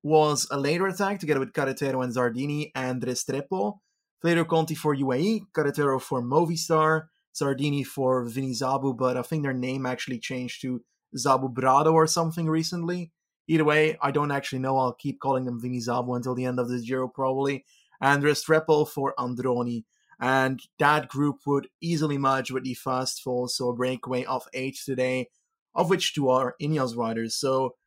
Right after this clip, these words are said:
throughout the stage, it was pretty clear that Ganna looked to be ciphering himself away for Puccio, so doing a bit more turns, doing more work, Puccio doing less work all over. So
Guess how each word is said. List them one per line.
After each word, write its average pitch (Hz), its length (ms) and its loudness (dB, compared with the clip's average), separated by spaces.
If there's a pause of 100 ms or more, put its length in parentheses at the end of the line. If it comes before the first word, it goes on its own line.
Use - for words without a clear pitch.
(140)
throughout 202 180 4
the 190 40 0
stage, 165 460 0
it 156 100 -6
was 151 140 -2
pretty 147 260 -2
clear 143 240 0
that 131 300 4 (120)
Ganna 139 400 0
looked 131 300 -2
to 147 80 -4
be 131 360 -4 (220)
ciphering 135 520 -2
himself 131 540 0
away 127 480 0 (280)
for 123 380 0
Puccio, 185 520 -2
so 131 540 2 (240)
doing 147 180 2
a 139 60 0
bit 143 180 0
more 123 220 -4
turns, 170 480 2
doing 127 240 -4
more 123 180 2
work, 151 460 2
Puccio 139 320 -2
doing 123 240 -4
less 151 240 -2
work 151 320 0
all 147 180 4
over. 143 280 2
So 139 420 0